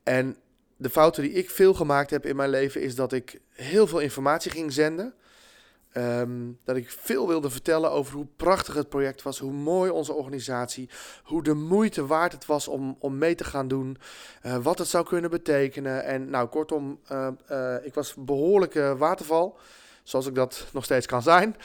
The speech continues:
Ehm, maar ik heb geleerd om mijn tong af te bijten.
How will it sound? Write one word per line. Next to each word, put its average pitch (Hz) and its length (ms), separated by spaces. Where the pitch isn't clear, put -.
Ehm, 160 680
maar 156 520
ik 147 120
heb 165 120
geleerd 180 640
om 156 100
mijn 143 160
tong 190 200
af 123 140
te 127 100
bijten. 101 400